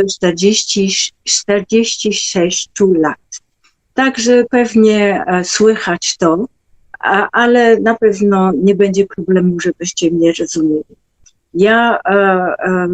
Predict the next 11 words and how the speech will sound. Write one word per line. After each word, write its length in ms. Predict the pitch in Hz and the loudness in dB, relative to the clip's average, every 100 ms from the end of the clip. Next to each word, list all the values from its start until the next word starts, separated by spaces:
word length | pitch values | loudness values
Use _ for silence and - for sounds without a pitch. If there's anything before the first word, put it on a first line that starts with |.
| 170 | -2
wybrałam 400 | 196 196 254 254 214 | 0 2 2 0 0
Polskę, 680 | 214 165 147 - - 160 220 - _ _ _ _ _ | -2 -2 -4 -10 -8 -8 -8 -14 _ _ _ _ _
mm, 420 | 180 175 175 170 - - - _ | -2 -2 -2 -6 -10 -12 -14 _
te 140 | 190 | -2
czterdzieści 720 | 185 - 214 190 226 - 202 | -2 -2 0 2 0 -2 -2
sześć 560 | 190 - 196 196 - - - | 0 2 2 0 -4 -6 -4
lat 280 | 185 180 190 _ | 0 0 -4 _
temu, 560 | 185 147 151 160 220 - - | -2 0 -2 -4 -4 -6 -6
e, 160 | 175 180 | -6 -4
dlatego 640 | 180 180 - 220 226 220 | -2 -2 0 0 2 2
że, 300 | 214 196 202 | 2 2 2